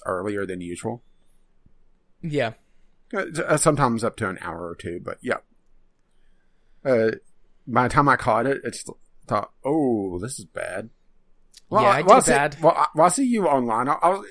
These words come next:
Speaker 1: I'll go bonk you over the head, hope that you still have your editing notes. And then you're away. Because you turned on your computer and walked away.
Speaker 2: When did you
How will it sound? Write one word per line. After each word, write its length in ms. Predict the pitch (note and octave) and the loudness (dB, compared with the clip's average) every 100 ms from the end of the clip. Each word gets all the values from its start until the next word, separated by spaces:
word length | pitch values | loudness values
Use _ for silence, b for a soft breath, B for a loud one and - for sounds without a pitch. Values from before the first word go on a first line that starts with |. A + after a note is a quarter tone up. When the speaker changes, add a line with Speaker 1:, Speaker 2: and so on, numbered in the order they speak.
| - | -2
Speaker 1:
I'll 120 | F3 | -2
go 260 | F#3 A#3 G3 | 4 4 4
bonk 360 | C#3+ C#3 D3 | 2 0 0
you 80 | D3 | -2
over 120 | C3+ | 0
the 80 | B2 | 0
head, 220 | B2+ B2+ | 0 0
hope 240 | G#2+ B2+ - | 0 -4 -4
that 200 | A#2+ A2+ | -6 -4
you 80 | A#2 | -4
still 180 | - | 0
have 120 | B2+ A2+ | 0 0
your 120 | - | -2
editing 340 | A#2 A2+ G#2 | -2 -4 -6
notes. 360 | F#2+ F2+ - - - _ _ | -10 -10 -10 -10 -14 _ _
And 140 | F#3+ | -4
then 100 | G3+ | -2
you're 160 | G3 D#3 | 2 4
away. 460 | C#3 G2+ F2+ G2+ - _ _ _ _ _ _ _ | 2 2 -2 -4 -10 _ _ _ _ _ _ _
Because 240 | - B2+ A2+ | -6 -4 -2
you 80 | |
turned 200 | A#2 C#3 | -2 0
on 160 | B2+ A#2+ | 0 -2
your 100 | A2+ | -4
computer 320 | A#2 G#2 G2 | -6 -6 -6
and 100 | G#2+ | -6
walked 200 | F2 F#2+ | -8 -8
away. 320 | G#2+ D#2+ E2+ - _ _ _ _ _ _ _ _ _ _ _ _ _ - | -8 -8 -8 -14 _ _ _ _ _ _ _ _ _ _ _ _ _ -4
Speaker 2:
When 140 | G3 | -2
did 200 | A#3+ - | -2 -6
you 340 | G#3+ G3 D#3 | -6 -6 -8